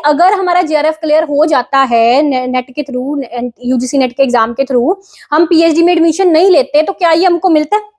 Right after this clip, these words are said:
नहीं, बिल्कुल भी नहीं। सरकार ये पैसा आपको पीएचडी करने के लिए देती है ताकि आप एक अच्छा रिसर्च कर सकें।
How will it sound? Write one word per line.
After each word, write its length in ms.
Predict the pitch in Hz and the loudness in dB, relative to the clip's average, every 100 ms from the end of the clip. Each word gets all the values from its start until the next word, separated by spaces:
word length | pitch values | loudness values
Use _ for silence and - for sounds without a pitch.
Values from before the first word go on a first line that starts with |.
| - | -2
नहीं, 280 | 277 311 330 | 2 2 2
बिल्कुल 340 | 269 254 247 | 2 -2 -2
भी 100 | 226 | -4
नहीं। 140 | 214 202 _ _ | -6 -12 _ _
सरकार 440 | - 311 320 311 349 | -2 -2 2 2 2
ये 100 | 381 | 2
पैसा 340 | 339 320 359 | 0 0 0
आपको 240 | 339 339 359 | -2 -2 -2
पीएचडी 460 | 302 294 294 294 | 0 0 -2 -2
करने 280 | 285 269 277 | -2 0 0
के 80 | 277 | 0
लिए 120 | 277 | 2
देती 300 | 269 254 285 | 0 -2 0
है 100 | 302 | 0
ताकि 280 | 311 262 277 | 0 -2 0
आप 140 | 262 | -2
एक 100 | 269 - | -4 -8
अच्छा 320 | 330 - 427 | -10 -2 0
रिसर्च 400 | 403 403 311 311 | 0 0 -2 -2
कर 180 | 320 269 | -4 -4
सकें। 420 | - 269 311 392 | -4 -6 -2 -2